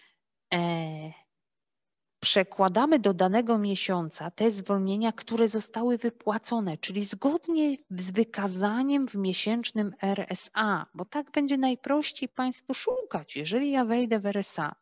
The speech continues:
nie wiem, październikowe i tam będzie Kowalski i Nowak, to wtedy w październik wrzucam te zapisane zwolnienia Kowalskiego i Nowaka.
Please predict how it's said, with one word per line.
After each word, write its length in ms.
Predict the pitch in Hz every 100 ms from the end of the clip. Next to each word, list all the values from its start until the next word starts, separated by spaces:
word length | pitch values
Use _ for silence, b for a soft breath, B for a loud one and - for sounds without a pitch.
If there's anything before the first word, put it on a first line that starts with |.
| -
nie 220 | 254 285
wiem, 220 | 208 160 160
październikowe 1040 | 240 233 247 247 220 208 165 147 139 170 B B B
i 80 | 294
tam 200 | 294 277
będzie 200 | 277 262
Kowalski 720 | - 202 220 220 - - 180
i 40 |
Nowak, 600 | 175 147 156 202 330 -
to 180 | - 466
wtedy 540 | - - 180 175 226 254 B B B B B B _
w 120 | -
październik 840 | 370 240 190 202 196 196 202 - _
wrzucam 600 | 165 165 165 - 165 165 170 _ _ _ -
te 240 | 165 180 - -
zapisane 680 | 165 160 151 - 160 156 151
zwolnienia 760 | 151 143 151 147 151 139 147 -
Kowalskiego 840 | 269 277 202 - - 151 143 143 -
i 200 | 147 143 _ -
Nowaka. 480 | 151 147 135 -